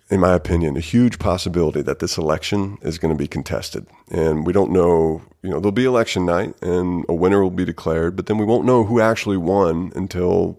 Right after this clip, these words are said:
Inauguration Day, potentially. And I think that this will probably get decided by the Supreme Court. You have all these issues surrounding the United States Postal Service and mail-in ballots and, uh, you know, President Trump telling his voters to vote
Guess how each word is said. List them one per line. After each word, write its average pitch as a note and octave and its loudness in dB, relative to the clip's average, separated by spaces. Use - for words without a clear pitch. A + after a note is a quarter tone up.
Inauguration F2 0
Day, - -8
potentially. - -4
And F2+ -4
I F2+ 0
think G2+ -6
that F#2 2
this F2 2
will E2 -4
probably F#2 2
get F2+ -2
decided F#2 -2
by F2+ 2
the F2+ -2
Supreme - -2
Court. G#2 2
You - -4
have E2+ -4
all G2 4
these G2 0
issues F#2+ 0
surrounding E2+ 0
the - -8
United D#2+ 0
States - -6
Postal - -2
Service G#2+ -2
and - -4
mail-in G#2 4
ballots G2+ 2
and, - -12
uh, G1+ -8
you - -12
know, - -16
President F#2+ 0
Trump F2+ 0
telling F#2+ 2
his F#2 -2
voters F#2+ 2
to - -6
vote D#2 -4